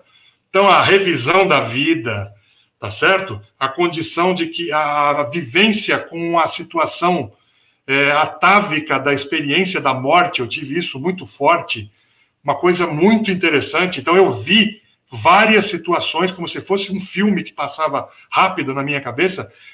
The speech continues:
várias situações de morte, tá?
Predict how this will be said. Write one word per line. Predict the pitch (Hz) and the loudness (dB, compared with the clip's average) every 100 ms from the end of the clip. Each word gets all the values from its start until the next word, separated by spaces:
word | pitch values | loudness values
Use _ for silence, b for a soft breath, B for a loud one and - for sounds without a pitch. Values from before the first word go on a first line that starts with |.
| b | b
várias | 123 180 208 196 | 0 4 4 2
situações | 196 196 165 - 185 196 | 0 2 0 2 0 0
de | 208 | 0
morte, | 190 151 175 196 165 - 120 104 104 _ _ _ _ _ | -2 2 4 4 2 -4 -8 -10 -14 _ _ _ _ _
tá? | 123 139 196 190 | -2 0 -2 -6